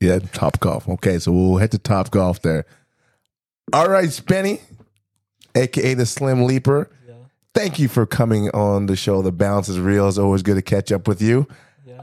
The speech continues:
Speaker 1: Any last thing you wanna say? Anything coming out of here? I know you have something to say. What are you gonna say?
Speaker 2: I do want something to say. I wanna
Speaker 1: Yeah.
Speaker 2: shout out.
Speaker 1: Who?
Speaker 2: I told him I'd do it. Cooper.
Speaker 1: Oh my God!
Speaker 2: Cooper
Speaker 1: Why?
Speaker 2: try-, Cooper trying to get out here for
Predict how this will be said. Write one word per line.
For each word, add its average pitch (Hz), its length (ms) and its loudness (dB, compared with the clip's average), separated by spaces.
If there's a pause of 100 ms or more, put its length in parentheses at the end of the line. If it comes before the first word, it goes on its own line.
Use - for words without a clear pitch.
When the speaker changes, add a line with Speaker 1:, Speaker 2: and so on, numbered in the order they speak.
(260)
Speaker 1:
Any 165 220 0
last 156 380 2
thing 151 160 0
you 143 120 2
wanna 139 160 2
say? 156 420 0
Anything 143 340 0
coming 143 240 2
out 139 120 4
of 135 60 2
here? 147 160 2
I 107 100 0
know 120 80 2
you 127 160 2
have 120 100 0
something - 200 -2
to 101 60 -2
say. 98 160 0
What 107 80 2
are 120 40 4
you 117 60 4
gonna 101 80 2
say? 95 240 -2
Speaker 2:
I 143 40 -10
do 147 180 -14
want 131 160 -20
something 131 180 -18
to 123 40 -20
say. 123 100 -16
I 123 40 -16
wanna 123 160 -12
Speaker 1:
Yeah. - 60 -6
Speaker 2:
shout 139 180 -10
out. 127 220 -16 (300)
Speaker 1:
Who? 104 180 0
Speaker 2:
I 110 40 -8
told 170 200 -8
him 160 60 -12
I'd 143 140 -12
do 175 120 -6
it. 160 120 -8 (180)
Cooper. - 280 -14 (400)
Speaker 1:
Oh 123 140 4
my 73 220 -4 (120)
God! 71 300 0
Speaker 2:
Cooper 85 140 -4
Speaker 1:
Why? 113 180 -2
Speaker 2:
try-, - 200 -6
Cooper 220 240 -10
trying 214 240 -6
to 202 60 -4
get 202 40 2
out 196 60 -2
here 190 120 -10
for 151 200 -12